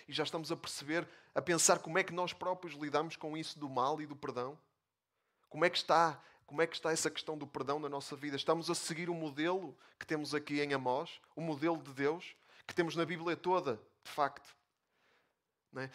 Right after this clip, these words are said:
Se nós tirarmos este texto de Amós do contexto, aí é, é chocante. Porque Deus parece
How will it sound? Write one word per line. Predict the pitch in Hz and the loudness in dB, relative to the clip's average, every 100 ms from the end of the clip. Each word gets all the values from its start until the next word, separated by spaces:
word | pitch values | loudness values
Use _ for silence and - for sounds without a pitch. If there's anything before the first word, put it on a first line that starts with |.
| - | -2
Se | - 160 | 0 4
nós | 180 | 4
tirarmos | 180 170 170 165 151 | 4 6 6 6 -4
este | 156 - | -4 -2
texto | 165 - | -2 -2
de | 147 | 0
Amós | 143 147 151 | 0 2 -2
do | 135 | -6
contexto, | 127 135 156 180 170 123 - - - - | -8 -4 0 0 -2 -8 -18 -20 -14 0
aí | 123 135 156 | 2 4 2
é, | - | 2
é | 120 | 0
chocante. | - - - 117 104 - _ _ _ _ _ _ _ _ _ _ | -2 -4 -2 -4 -4 -20 _ _ _ _ _ _ _ _ _ _
Porque | - - | -20 -8
Deus | 123 135 | -4 -4
parece | - - 135 135 - | -6 -12 -4 -2 -2